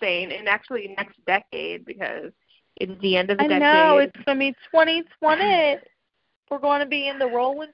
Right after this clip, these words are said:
Speaker 2: twenties.
Speaker 1: It's gonna
Speaker 2: Back
Speaker 1: be
Speaker 2: to
Speaker 1: in
Speaker 2: the
Speaker 1: the
Speaker 2: rolling
Speaker 1: two thousand twenties,
Speaker 2: twenties.
Speaker 1: which is crazy to even think about. But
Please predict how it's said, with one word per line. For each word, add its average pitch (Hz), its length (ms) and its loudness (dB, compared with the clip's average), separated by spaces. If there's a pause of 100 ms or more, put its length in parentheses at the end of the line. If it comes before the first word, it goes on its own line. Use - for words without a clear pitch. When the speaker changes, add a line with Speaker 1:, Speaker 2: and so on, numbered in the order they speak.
Speaker 2:
twenties. 269 560 -8 (920)
Speaker 1:
It's - 500 -16
gonna 240 160 4
Speaker 2:
Back 226 60 -2
Speaker 1:
be 240 100 0
Speaker 2:
to 240 80 4
Speaker 1:
in - 20 6
Speaker 2:
the 226 60 2
Speaker 1:
the 220 80 0
Speaker 2:
rolling 294 220 2
Speaker 1:
two 349 60 -6
thousand 262 400 2
twenties, 254 260 -10
Speaker 2:
twenties. 202 500 -6 (580)
Speaker 1:
which 202 300 -10
is 185 160 -10 (500)
crazy 196 520 -2
to - 160 -8
even 180 440 -4
think - 180 -8
about. 165 520 0 (120)
But - 280 -8